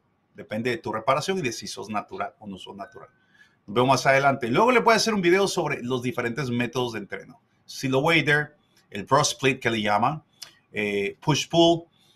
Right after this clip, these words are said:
eh, torso y piernas.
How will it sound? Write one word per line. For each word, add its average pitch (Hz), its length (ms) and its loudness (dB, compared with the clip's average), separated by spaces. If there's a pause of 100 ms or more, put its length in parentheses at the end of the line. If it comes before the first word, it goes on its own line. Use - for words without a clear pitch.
(500)
eh, 98 600 2
torso 135 580 4
y 110 60 -8
piernas. 165 840 4